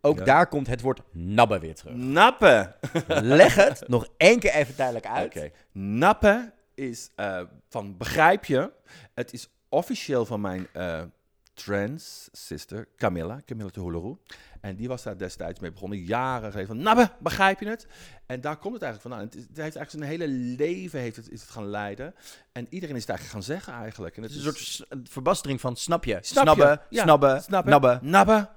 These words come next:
Speaker 1: Ja.
Speaker 2: Van, "Nabbe."
Speaker 1: Dat is hem, eh,
Speaker 2: Dat
Speaker 1: ja,
Speaker 2: is hem.
Speaker 1: love it.
Speaker 2: Dus het komt, eh,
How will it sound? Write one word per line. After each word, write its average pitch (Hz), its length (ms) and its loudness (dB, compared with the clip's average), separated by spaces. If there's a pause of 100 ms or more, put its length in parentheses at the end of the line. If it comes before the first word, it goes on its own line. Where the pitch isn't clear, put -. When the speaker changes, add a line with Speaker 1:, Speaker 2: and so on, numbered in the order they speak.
(160)
Speaker 1:
Ja. - 180 -10 (140)
Speaker 2:
Van, 127 240 -16
"Nabbe." 208 240 -6 (720)
Speaker 1:
Dat 151 180 2
is 117 120 -8
hem, 101 140 -14
eh, 87 320 -8
Speaker 2:
Dat - 140 -6
Speaker 1:
ja, 135 60 -6
Speaker 2:
is 147 100 -8
hem. 165 140 -10
Speaker 1:
love 101 200 -8
it. 113 100 -14
Speaker 2:
Dus 120 120 -12
het 131 120 -18
komt, 123 320 -12
eh, 113 140 -6